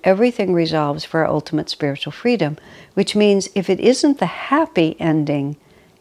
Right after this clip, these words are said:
it's not the ending. We are just in the middle of the story and we haven't finished yet. And that's what real positive thinking is. Positive thinking is this deep,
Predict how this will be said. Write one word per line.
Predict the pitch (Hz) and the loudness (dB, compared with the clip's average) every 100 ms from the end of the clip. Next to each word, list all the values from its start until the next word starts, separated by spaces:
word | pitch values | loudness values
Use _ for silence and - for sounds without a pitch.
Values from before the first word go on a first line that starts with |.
| - | -8
it's | 147 - | -6 -2
not | 151 143 - | -4 -4 -6
the | 139 - | -8 -6
ending. | - 131 123 - - _ _ _ _ _ _ _ _ _ _ - | -8 -8 -10 -12 -16 _ _ _ _ _ _ _ _ _ _ -2
We | 151 | 2
are | 147 | 2
just | 147 147 - | 0 -2 -4
in | - 147 | -2 0
the | |
middle | 147 147 151 | 2 0 0
of | 151 | 0
the | 156 | -2
story | - 143 139 143 | 0 2 2 0
and | 139 | -2
we | 147 | -4
haven't | 135 139 - | -6 -6 -10
finished | - 214 135 - | -6 -4 -4 -6
yet. | - - - - - - - - | -8 -16 -18 -20 -20 -20 -12 0
And | 175 151 | 2 6
that's | 185 262 311 - - | 6 6 2 -2 -2
what | 175 | 0
real | 175 175 | 2 0
positive | 151 147 147 147 147 | 0 -2 -2 -2 -6
thinking | - 143 - 139 | -6 -8 -6 -4
is. | 160 240 - - _ _ - _ | -2 -2 -4 -8 _ _ -20 _
Positive | - 175 202 233 214 | 4 4 4 2 0
thinking | 185 160 143 - | -2 0 -2 -2
is | 165 | -4
this | 151 139 | -4 -4
deep, | 143 131 147 233 277 277 | -6 -2 2 4 4 0